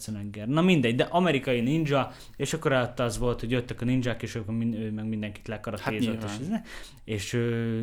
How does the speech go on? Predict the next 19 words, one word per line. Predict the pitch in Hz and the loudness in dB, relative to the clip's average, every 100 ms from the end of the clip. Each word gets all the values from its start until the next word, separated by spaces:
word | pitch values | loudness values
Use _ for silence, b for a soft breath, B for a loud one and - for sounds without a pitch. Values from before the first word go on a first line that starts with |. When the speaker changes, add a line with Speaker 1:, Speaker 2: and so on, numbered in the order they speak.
| 110 | 0
Speaker 1:
nagyon | 113 104 95 | 0 -2 -4
használta | 98 - 95 95 101 | -6 -6 -8 -6 -4
a | |
dobócsillagot, | 110 131 139 - 117 113 113 | -2 0 -2 -2 -4 -4 -8
és | - | -10
akkor | 104 - | -10 -6
volt | 101 104 104 | -4 -4 -6
egy | 98 | -6
ilyen | 101 101 95 B - | -6 -6 -10 B -6
becsípődésem, | 104 98 101 95 101 92 95 - 101 | -6 -4 -6 -6 -6 -4 -6 -6 -6
hogy | 101 | -4
én | 107 95 | -4 -2
vagyok | 107 110 | -4 -6
az | 101 | -6
amerikai | 107 101 98 101 | -4 -6 -6 -2
ninja, | 113 131 127 110 | 2 2 2 -2
ugráltam | 110 113 95 - 98 | -2 -4 -4 -4 -4
a, | 101 | -4
izé, | 107 107 | -2 -2